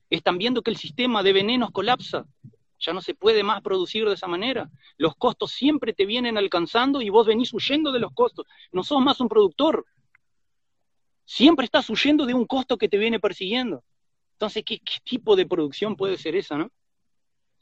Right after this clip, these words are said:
Así que creo que se puede dar en, en, en, qué sé yo, en unos quince años tal vez, demasiado tarde, un recambio generacional. La tensión superficial biológica, como lo decía antes,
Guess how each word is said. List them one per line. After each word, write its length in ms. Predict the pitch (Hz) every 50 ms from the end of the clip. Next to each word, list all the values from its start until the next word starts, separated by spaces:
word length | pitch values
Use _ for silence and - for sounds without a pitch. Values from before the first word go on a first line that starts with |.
| _ _ _ _ _ _ _ _ _ _
Así 280 | - 160 - - 214 -
que 160 | - 208 -
creo 400 | - 196 220 233 233 240 226 -
que 120 | - 208
se 160 | - - 190
puede 520 | 160 - _ - 233 254 254 240 220 214 202
dar 360 | 202 220 226 226 226 226 226 -
en, 600 | 196 180 180 180 175 175 170 170 160 160 160 160 165
en, 840 | - 160 165 165 165 156 156 151 147 143 143 139 139 147 - 170 - - _ _ - _ _ _ _ _
en, 320 | - 160 175 175 170 160
qué 140 | - - 220 -
sé 140 | - 196
yo, 280 | 165 - - 180 165 165
en 100 | 165 175
unos 180 | 202 202 175 -
quince 480 | - - 247 262 262 226 - - 196 202
años 280 | 202 208 202 196 175 -
tal 140 | - 165
vez, 280 | 175 185 202 208 - - _ _ 165 - _
demasiado 680 | _ 170 185 185 180 170 - - - 233 226 233 202 196
tarde, 640 | - _ - 190 196 196 196 170 185 190 202 214 - _ _ _ _ _ _ _ _ -
un 160 | 381 - 196
recambio 440 | - 185 180 143 - 175 180 180 185 165
generacional. 640 | - 175 175 175 180 165 - - 170 156 139 135 135 139 - - - - _ _ _
La 120 | - 160
tensión 340 | - 170 160 151 - 185 190
superficial 640 | - 196 156 175 160 151 - - - 185 185 185 - _ _ _
biológica, 480 | 156 156 151 180 - - 196 - 196 160
como 200 | - 165 160 151
lo 120 | 151 147
decía 360 | 143 143 135 - 170 160 156 151
antes, 340 | 151 147 - 196 202 -